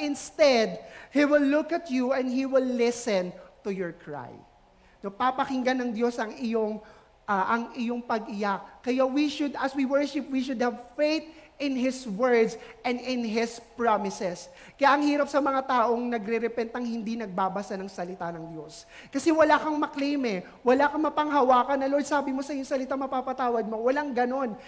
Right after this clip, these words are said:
Kaya ang daming tao na parang pag nagkasala at walang pinanghahawakan na word, nawawala. Kaya it is vital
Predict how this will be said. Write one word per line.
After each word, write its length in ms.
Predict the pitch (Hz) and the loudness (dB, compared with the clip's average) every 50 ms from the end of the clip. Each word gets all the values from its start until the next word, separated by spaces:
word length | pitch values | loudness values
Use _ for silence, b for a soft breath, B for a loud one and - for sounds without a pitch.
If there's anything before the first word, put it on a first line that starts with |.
| B B B | B B B
Kaya 240 | - 302 294 311 311 | 4 4 6 6 4
ang 80 | 294 | 4
daming 320 | 294 285 285 294 302 302 277 | 4 4 4 2 -2 -4 -2
tao 320 | - 269 269 254 254 247 | 2 2 4 4 4 2
na 80 | 254 262 | 0 0
parang 320 | 262 262 254 254 254 254 | -2 0 -2 -2 -2 -2
pag 160 | 269 269 226 | -4 -4 -2
nagkasala 960 | 240 254 240 247 269 262 262 262 - 277 262 247 233 226 226 202 196 - B B B B B B B _ | -2 -4 -4 0 0 0 0 0 2 4 4 4 6 4 4 4 2 0 B B B B B B B _
at 120 | 233 247 269 | -2 -2 2
walang 240 | 269 285 294 302 302 | 2 4 4 4 0
pinanghahawakan 640 | 311 294 294 277 285 262 262 247 269 254 262 262 262 | 0 -2 0 2 4 4 6 6 4 4 4 0 0
na 80 | 254 | 2
word, 160 | 240 240 233 | 2 0 0
nawawala. 640 | 220 233 233 254 240 247 247 233 214 208 214 214 - - - - B B B B B B _ | 0 0 0 2 2 2 0 0 0 2 2 2 0 -4 -12 -14 B B B B B B _
Kaya 160 | 285 285 277 294 285 | 4 4 4 4 2
it 80 | 330 | 0
is 80 | 320 - | -2 -2
vital 720 | - 202 180 262 294 294 302 294 294 294 277 254 247 240 | -2 0 4 6 6 6 4 4 4 6 6 8 6 6